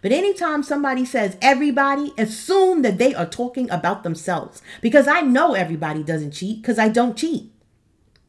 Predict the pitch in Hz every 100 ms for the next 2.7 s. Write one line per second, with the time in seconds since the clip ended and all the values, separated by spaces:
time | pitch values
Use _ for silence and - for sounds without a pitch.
0 | _ 226 269 302 285 254 262 247 220 220
1 | 320 349 214 143 123 - _ _ 175 277
2 | 427 339 294 - 285 320 320